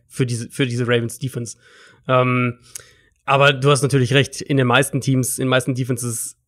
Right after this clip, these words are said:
wäre das zumindest mal sehr, sehr streitbar und du müsstest, äh, du müsstest das sehr,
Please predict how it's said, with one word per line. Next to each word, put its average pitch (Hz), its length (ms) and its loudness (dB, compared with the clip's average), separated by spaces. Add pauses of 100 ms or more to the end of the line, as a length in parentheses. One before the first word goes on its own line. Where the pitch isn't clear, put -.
wäre 131 800 0
das - 180 -2
zumindest 131 340 -2
mal 123 140 2
sehr, 123 200 2
sehr 120 520 0
streitbar 127 560 0
und 123 80 2
du 123 60 -4
müsstest, 123 420 -6
äh, 123 280 0 (420)
du 127 80 -8
müsstest 123 320 -4
das - 160 -4
sehr, 123 580 2